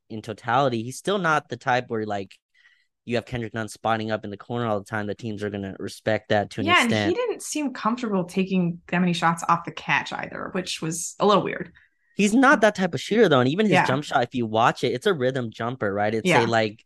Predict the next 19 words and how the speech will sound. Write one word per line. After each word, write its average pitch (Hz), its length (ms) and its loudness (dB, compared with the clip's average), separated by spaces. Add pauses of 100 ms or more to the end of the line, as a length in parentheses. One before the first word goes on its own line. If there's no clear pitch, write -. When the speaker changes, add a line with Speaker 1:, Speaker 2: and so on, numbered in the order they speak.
(440)
Speaker 1:
flow 120 380 2
off 117 180 2
the 117 80 -10
dribble 113 320 -4
to - 140 -8
the 113 100 -2
right. 110 300 2
He's 117 160 -12
more 120 100 -4
comfortable 117 440 -2
stepping 110 400 -2
back. 110 320 4
I 113 60 -6
think 143 160 -4
Lonnie 117 220 -2
Walker's 117 340 0
the 113 100 -8
same 113 440 -4
way. 110 440 0